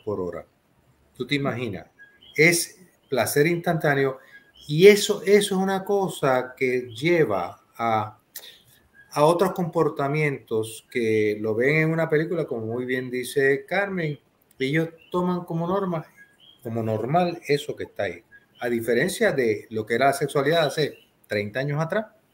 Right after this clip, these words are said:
como se podía uno decir. Los, muchos padres no están preparados para esto, las escuelas tampoco.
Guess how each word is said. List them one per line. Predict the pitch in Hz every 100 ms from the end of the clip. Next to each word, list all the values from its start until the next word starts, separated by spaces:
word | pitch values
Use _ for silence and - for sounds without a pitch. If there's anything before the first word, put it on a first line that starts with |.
| _
como | 117 104
se | -
podía | 117 104 98 107 120 113
uno | 117 117
decir. | 117 - 175 - _ - _ - -
Los, | 143
muchos | 151 180 196
padres | - 190 180 135
no | 139
están | 156 175 170
preparados | 156 143 123 117 123
para | - 120
esto, | 104 117
las | 110 104
escuelas | 101 - 139 143
tampoco. | 143 - 110 -